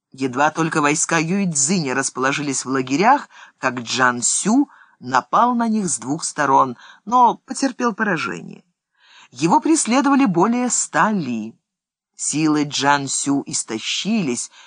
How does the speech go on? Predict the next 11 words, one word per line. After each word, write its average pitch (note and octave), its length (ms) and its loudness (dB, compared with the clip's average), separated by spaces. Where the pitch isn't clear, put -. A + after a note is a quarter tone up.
и F3 80 -2
он E3+ 180 4
ушел G#3+ 480 2
к - 80 -8
Любяо. B2+ 800 0
Цао C4+ 340 2
Цао C4+ 380 4
делал A3 400 0
смотр A2+ 500 0
своим A2 420 -4
войскам, G#2 760 -2